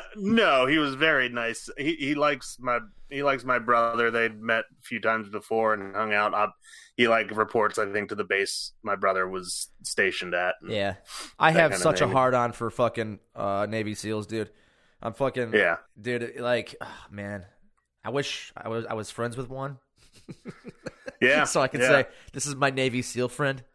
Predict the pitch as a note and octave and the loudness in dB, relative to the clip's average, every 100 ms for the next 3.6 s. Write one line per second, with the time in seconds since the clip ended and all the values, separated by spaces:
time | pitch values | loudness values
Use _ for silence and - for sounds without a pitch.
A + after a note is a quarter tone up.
0 | _ G2+ G#2+ A#2 - - _ _ _ _ | _ -6 -2 -4 -6 -20 _ _ _ _
1 | _ _ _ - B2 A#2+ B2 B2+ - - | _ _ _ 0 0 2 2 0 -2 -10
2 | - A#2+ C#3 D3+ D3+ - A#2 E3+ E3+ D#3+ | -10 -4 0 2 4 4 4 4 4 6
3 | G#3 D#3+ D3 C#3 C#3 D3+ | 4 4 2 4 4 2